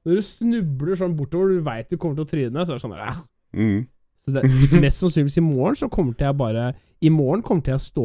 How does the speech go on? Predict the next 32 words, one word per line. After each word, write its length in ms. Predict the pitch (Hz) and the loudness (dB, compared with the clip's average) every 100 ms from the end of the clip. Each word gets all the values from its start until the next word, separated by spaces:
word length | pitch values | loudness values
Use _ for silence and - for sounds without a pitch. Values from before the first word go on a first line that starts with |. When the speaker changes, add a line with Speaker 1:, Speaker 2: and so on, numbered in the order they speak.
| 131 | -2
Speaker 1:
opp, 160 | 202 | -2
og 60 | - | -6
så 100 | - | -8
kommer 200 | 143 123 - | -4 -4 -4
til 100 | 123 | -6
jeg, 680 | 117 120 120 123 123 117 135 _ _ _ _ _ _ _ _ _ _ _ - | -4 -4 -2 -2 -2 -2 -4 _ _ _ _ _ _ _ _ _ _ _ -8
ja, 200 | 123 117 - - | -6 -6 -10 -12
flykicke 720 | - 151 120 117 - 139 - | -4 0 0 -2 -2 -2 0
den 140 | 139 117 | -2 -2
dagen 300 | 98 104 123 | -4 -4 -2
og 80 | 117 | -2
vite 160 | 113 | -2
at 220 | 113 117 113 | -4 -6 -4
dagen 240 | 104 110 | -4 -2
i 40 | |
morgen 220 | 117 107 107 | -2 -2 -2
er 60 | |
bra. 220 | 120 208 214 _ _ _ _ _ | 2 2 2 _ _ _ _ _
Men 120 | 127 | -6
det 80 | 135 | -2
er 60 | 143 | -2
bare 180 | 156 120 | -2 -2
at 100 | 107 | -2
jeg, 520 | 131 73 85 87 65 50 _ | -4 -4 -8 -12 -14 -20 _
ja, 200 | - 135 127 _ _ 147 _ _ _ _ | -8 -8 -8 _ _ -20 _ _ _ _
sånn 180 | 330 | -4
er 60 | 294 | -2
det 80 | 240 | -2
bare. 200 | 302 302 - | -6 -10 -10
No, 260 | 196 208 185 | -4 -2 -2
jeg, 180 | - 143 - _ _ | -4 -10 -14 _ _
Speaker 2:
Ja. 120 | - | -4